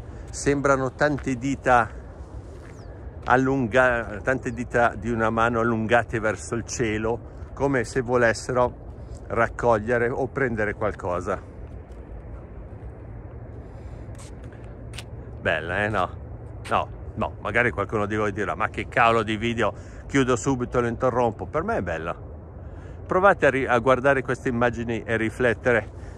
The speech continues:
in base a tutto quello che vi ho detto, l'ambiente, siete qua nella campagna, tranquilli.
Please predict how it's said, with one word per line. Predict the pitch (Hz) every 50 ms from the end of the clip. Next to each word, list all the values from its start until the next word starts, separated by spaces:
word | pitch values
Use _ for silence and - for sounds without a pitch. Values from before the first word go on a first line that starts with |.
| - -
in | - 113 113
base | 104 127 123 117
a | 123
tutto | - - 123 - 135 110
quello | - 131 123 117
che | 107 - 127
vi | 110 113
ho | 113
detto, | 107 117 107 - - 120
l'ambiente, | 110 110 107 104 98 110 110 107 104 - -
siete | 104 - - 117 - - 120
qua | - - 127
nella | 120 117 117 117 117 104
campagna, | - 127 120 107 - - 123 113 110 113 113 110 101 - - - - - -
tranquilli. | - 127 120 127 123 123 117 - - - 123 123 123 123 123 120 120 120 113 123 123